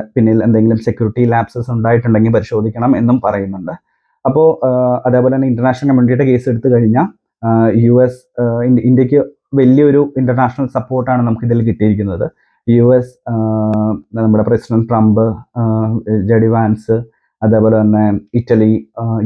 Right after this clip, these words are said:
യു എ ഇ, എല്ലാവരും തന്നെ ഇന്ത്യനെ, ഇന്ത്യക്ക് സപ്പോർട്ടായിട്ട് against terrorism വന്നേക്കുന്നത് നമുക്ക് നല്ലൊരു കാര്യമാണ്. കാരണം ഈ ഒരു ടൈമിൽ,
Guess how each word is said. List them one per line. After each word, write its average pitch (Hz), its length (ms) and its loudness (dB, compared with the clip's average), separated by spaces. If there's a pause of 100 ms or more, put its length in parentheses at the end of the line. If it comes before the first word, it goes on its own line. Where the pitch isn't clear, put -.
യു 113 120 4 (100)
എ 104 180 2
ഇ, 104 100 2 (520)
എല്ലാവരും 120 380 2
തന്നെ 127 160 2
ഇന്ത്യനെ, 120 380 2 (240)
ഇന്ത്യക്ക് 117 360 -2
സപ്പോർട്ടായിട്ട് 113 680 -2 (120)
against 117 400 -2
terrorism 113 520 0 (440)
വന്നേക്കുന്നത് 120 640 2
നമുക്ക് 117 380 0 (180)
നല്ലൊരു 113 380 2 (340)
കാര്യമാണ്. 110 440 0 (120)
കാരണം 123 280 -2 (600)
ഈ 120 120 4
ഒരു 123 200 4
ടൈമിൽ, 127 300 2